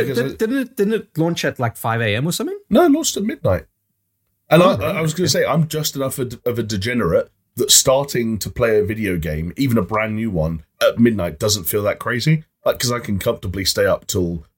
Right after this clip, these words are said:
Speaker 1: two or three in the morning and just get that first session in, which I did.
Speaker 2: Yeah.
Speaker 1: But that, that Tuesday, yeah, well, I had the same moment as you when I realized that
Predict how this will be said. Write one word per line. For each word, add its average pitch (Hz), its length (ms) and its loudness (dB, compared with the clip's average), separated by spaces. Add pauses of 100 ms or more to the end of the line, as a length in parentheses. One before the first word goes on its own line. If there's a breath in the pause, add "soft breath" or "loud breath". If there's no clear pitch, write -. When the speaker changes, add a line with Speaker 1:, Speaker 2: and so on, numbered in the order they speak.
(280)
Speaker 1:
two 107 260 6
or 92 220 0
three 90 560 -4
in 85 100 -4
the 92 60 -2
morning 87 340 -4
and 82 100 -8
just - 200 -6
get - 160 0
that 92 180 0
first 92 300 2
session 92 280 -4
in, 78 200 -2 (180)
which - 260 0
I 127 120 2
did. 175 340 2
Speaker 2:
Yeah. 415 140 -2 (260)
Speaker 1:
But 120 240 4
that, 123 160 -2
that 131 160 -6
Tuesday, 123 440 2
yeah, 95 240 2 (200)
well, 104 140 2
I 98 100 2
had 107 140 -2
the 107 40 -4
same 107 220 2
moment 101 260 -2
as 92 120 -6
you 98 100 -4
when 95 140 -2
I 98 40 0
realized 104 580 -2
that 98 180 -2